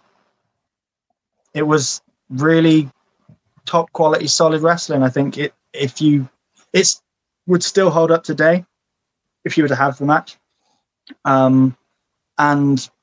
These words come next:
you know, considering that everything was pretty cold, they didn't have anything,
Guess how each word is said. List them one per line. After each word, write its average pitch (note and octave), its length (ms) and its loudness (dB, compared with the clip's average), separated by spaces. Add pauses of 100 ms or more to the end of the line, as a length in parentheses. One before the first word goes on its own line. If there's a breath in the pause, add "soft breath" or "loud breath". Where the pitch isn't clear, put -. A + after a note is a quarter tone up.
(440)
you D3+ 100 0
know, C#3+ 300 2
considering D#3 720 0
that C#3+ 280 0 (580)
everything D3+ 460 0
was C3 100 0
pretty D3+ 260 -4
cold, C#3+ 400 0
they D#3 120 0
didn't D3 240 0
have C#3 260 -2 (100)
anything, C3+ 640 2